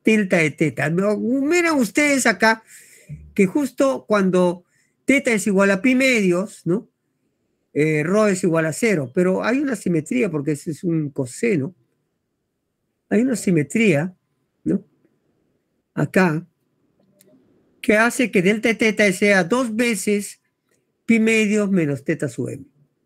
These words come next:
¿Ok? No sé si el, la figura lo muestra bien.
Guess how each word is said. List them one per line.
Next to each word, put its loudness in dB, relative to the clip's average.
¿Ok? -4
No -2
sé -2
si 0
el, -2
la -2
figura 0
lo 0
muestra -2
bien. 0